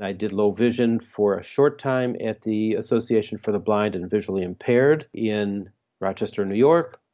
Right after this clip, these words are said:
uh, after which I opened my own private practice specializing in low vision and expanded to doing general eye care, plus focusing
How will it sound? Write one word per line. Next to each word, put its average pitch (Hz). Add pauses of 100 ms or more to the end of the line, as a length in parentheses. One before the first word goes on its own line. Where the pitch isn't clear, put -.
(320)
uh, 98
after 107
which 107
I 98
opened 117
my 101
own 123
private 147
practice 117 (120)
specializing 110
in 104
low 107
vision 123 (680)
and 104
expanded 160
to 131
doing 123
general 110
eye 107
care, 113 (240)
plus - (280)
focusing 110